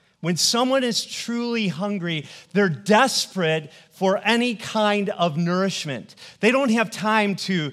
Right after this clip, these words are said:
plant a garden and wait for the produce to grow so that they can eat it. They don't have the luxury of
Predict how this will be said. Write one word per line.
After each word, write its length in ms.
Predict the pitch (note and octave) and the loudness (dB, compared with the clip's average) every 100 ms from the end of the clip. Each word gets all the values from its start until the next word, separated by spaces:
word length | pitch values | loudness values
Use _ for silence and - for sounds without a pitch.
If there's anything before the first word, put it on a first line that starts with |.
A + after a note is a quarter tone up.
| - - | -10 -20
plant 480 | - - G#3 A3+ A3 | -6 2 4 2 0
a 60 | F#3 | 0
garden 640 | D#3+ E3+ F#3 F#3+ E3 D3 | 4 8 8 6 2 0
and 180 | C#3+ C#3+ | -2 -2
wait 300 | E3+ A3 A3 | 0 0 0
for 280 | - G3 F3+ | -4 -2 0
the 160 | D#3+ D3 | 0 -2
produce 760 | - G#3 G#3 F#3 F#3 D#3 - | -4 0 0 0 -2 -4 -6
to 100 | F3 | -6
grow 440 | C#3 D3+ F#3+ F#3+ F3 | -6 -2 0 2 -2
so 220 | - E3 | -6 -4
that 200 | D3+ C#3+ | -6 -4
they 120 | D#3+ | -8
can 180 | D#3 E3 | -6 -10
eat 280 | E3+ F3 C3+ | -6 -4 -2
it. 180 | A#2 - - - | -4 -10 -20 0
They 140 | G#3+ | 2
don't 160 | A#3 B3 | 4 4
have 180 | A#3 F#3+ | 4 4
the 120 | F#3+ | 2
luxury 680 | E3+ F3+ F#3+ E3+ F#3 D#3+ D3 | 4 4 4 -2 -2 -2 0
of 300 | D#3 D3+ | 2 0